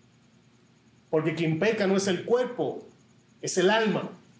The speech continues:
Así que no podemos permanecer en esto porque contradecimos la Escritura, porque la Escritura enseña que tu cuerpo, mi cuerpo,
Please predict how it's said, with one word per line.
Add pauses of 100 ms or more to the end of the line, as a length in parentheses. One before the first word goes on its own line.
(2500)
Así
que (1200)
no
podemos (220)
permanecer
en
esto
porque
contradecimos
la
Escritura,
porque
la
Escritura (120)
enseña
que
tu
cuerpo,
mi
cuerpo,